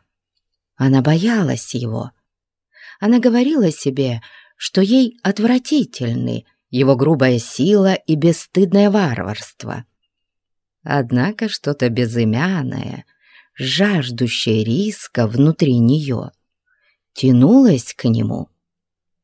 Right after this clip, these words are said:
Скрытая первобытная струна, которая прячется в душе каждой женщины,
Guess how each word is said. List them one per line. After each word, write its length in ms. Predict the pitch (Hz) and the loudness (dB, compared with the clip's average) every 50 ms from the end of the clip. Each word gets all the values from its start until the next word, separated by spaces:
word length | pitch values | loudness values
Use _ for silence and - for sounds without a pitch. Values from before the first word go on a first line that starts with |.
| _ _ _ | _ _ _
Скрытая 920 | - - - - - - 113 120 123 165 208 202 - - 120 113 107 110 | -18 -16 -14 -12 -8 -6 -2 0 0 0 0 -2 -4 -4 -2 -2 0 -2
первобытная 800 | 107 - - 127 120 117 120 120 110 120 147 - - 139 127 123 | -2 -2 -2 -2 0 2 0 0 0 0 -2 -2 0 0 0 0
струна, 540 | 117 - - - 127 117 113 117 135 175 165 | 0 -2 -4 -2 0 0 2 2 0 0 -2
которая 380 | 131 - 120 - 123 123 135 135 | -2 -2 -4 -2 0 0 0 0
прячется 500 | - 147 190 208 - 196 180 - - 151 | 0 -2 -2 -2 -2 -4 -6 -4 -4 -2
в 20 | |
душе 300 | 147 143 143 - - 151 | -2 -2 -2 0 0 -2
каждой 500 | 147 - 151 196 214 175 131 123 123 113 | -2 0 -2 -2 -2 -2 -4 -2 -2 -2
женщины, 880 | 104 107 110 110 139 190 208 196 - - - - 95 104 98 107 113 | -2 -2 -2 -2 0 0 -2 -2 -4 -8 -10 -8 -8 -8 -8 -8 -10